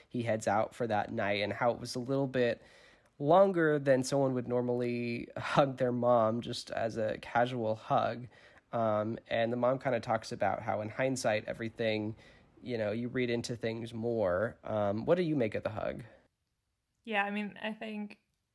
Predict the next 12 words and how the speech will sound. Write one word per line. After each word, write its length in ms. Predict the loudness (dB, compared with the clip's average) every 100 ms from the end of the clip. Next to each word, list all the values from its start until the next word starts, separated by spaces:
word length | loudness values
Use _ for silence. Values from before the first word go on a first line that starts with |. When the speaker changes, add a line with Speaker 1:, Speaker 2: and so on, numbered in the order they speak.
| _
Speaker 2:
she 220 | -18 -14
just, 340 | -12 -12 -14 -20 _ _
since 220 | -4 -2
she 160 | -2 -4
remembers 640 | -2 -2 -4 -4 -6 -8
that 180 | -10 -10
it 120 | -10
was 200 | -12 -12
a 80 | -10
longer 480 | -10 -10 -10 -12 -10
hug, 340 | -8 -8 -8 -12 -14
then 320 | -12 -12 -14